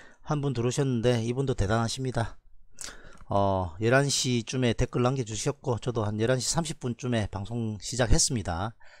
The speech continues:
지금 열두 시 사십 분입니다. 자, 이분 종목 상담 한 여덟 종목 이 정도 되는 것 같은데 일 대 일 지금 제가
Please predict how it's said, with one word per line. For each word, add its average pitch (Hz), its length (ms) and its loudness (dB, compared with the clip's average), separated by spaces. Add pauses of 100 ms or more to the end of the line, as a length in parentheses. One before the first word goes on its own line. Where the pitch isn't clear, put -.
(120)
지금 113 420 -2
열두 135 320 0
시 - 160 0
사십 113 320 0
분입니다. 98 540 -4 (1120)
자, 113 400 6 (220)
이분 143 300 2
종목 147 480 2
상담 127 380 4
한 113 300 2 (720)
여덟 143 220 6
종목 127 540 0
이 110 120 -8
정도 123 180 0
되는 117 260 2
것 131 60 4
같은데 110 580 0 (1000)
일 185 160 4
대 196 220 6
일 180 180 6
지금 123 360 -4
제가 104 260 -2